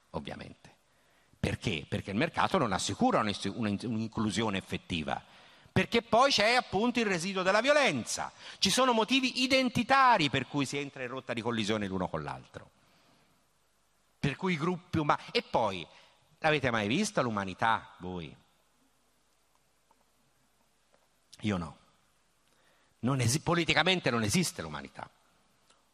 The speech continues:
Oppure è un-, è una immaginazione fantascientifica, come unico soggetto. Possiamo intenderlo dal punto di vista morale, etico, culturale,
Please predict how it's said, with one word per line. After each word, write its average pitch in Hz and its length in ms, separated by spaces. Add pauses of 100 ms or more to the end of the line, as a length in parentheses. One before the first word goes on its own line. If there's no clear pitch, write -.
Oppure 107 520
è 95 120
un-, 101 240
è 127 160
una 117 320 (480)
immaginazione 123 720
fantascientifica, 107 1120 (380)
come 160 240
unico 175 520
soggetto. 113 800
Possiamo 180 360
intenderlo 185 460
dal 143 120
punto 147 160
di 160 60
vista 147 180
morale, 143 720
etico, 120 380
culturale, 151 760